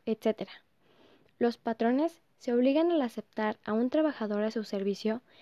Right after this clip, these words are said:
a proporcionarle los medios para el desempeño de su trabajo, a pagarle el salario estipulado en las tarifas que consigne este contrato,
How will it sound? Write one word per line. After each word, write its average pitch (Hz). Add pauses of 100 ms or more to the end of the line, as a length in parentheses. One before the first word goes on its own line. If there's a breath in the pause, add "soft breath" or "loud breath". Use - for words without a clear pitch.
(180 soft breath)
a 294
proporcionarle 226
los 202
medios 208
para 240
el 247
desempeño 202
de 190
su 202
trabajo, 233 (540 soft breath)
a 208
pagarle 208
el 247
salario 214
estipulado 214
en 240
las 277
tarifas 254
que 220
consigne 214
este 214
contrato, 202